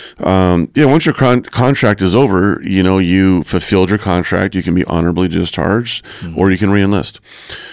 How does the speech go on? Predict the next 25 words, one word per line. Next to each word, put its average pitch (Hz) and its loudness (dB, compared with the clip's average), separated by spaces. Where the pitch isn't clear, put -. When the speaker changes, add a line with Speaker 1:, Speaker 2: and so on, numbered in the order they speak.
Speaker 2:
Yeah. - -12
Speaker 1:
And 76 -2
so, 87 0
um, 78 0
that's 87 -4
what 87 0
I 85 2
did. 85 -4
I, 76 -4
I 80 -2
did 80 -2
my 85 -2
time 90 -2
and 78 -2
got 80 -2
out 85 -2
honorably, 85 -2
Speaker 2:
Yeah. 76 -14
Speaker 1:
and 76 0
then, 78 -2
you 80 -4
know, 80 0
life 87 -2
starts. - -10
Yeah. 95 -8